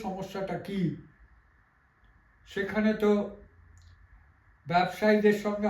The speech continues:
হকারদের মারামারি লেগে গেল, পৌরসভায় বিক্ষোভ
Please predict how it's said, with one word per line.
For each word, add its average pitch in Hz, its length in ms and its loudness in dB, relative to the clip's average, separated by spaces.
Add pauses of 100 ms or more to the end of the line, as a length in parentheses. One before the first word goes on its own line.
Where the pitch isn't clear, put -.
হকারদের 196 500 -2 (100)
মারামারি 196 500 -2
লেগে 165 280 -2
গেল, 147 160 -4 (1120)
পৌরসভায় 196 800 -2 (480)
বিক্ষোভ 220 400 0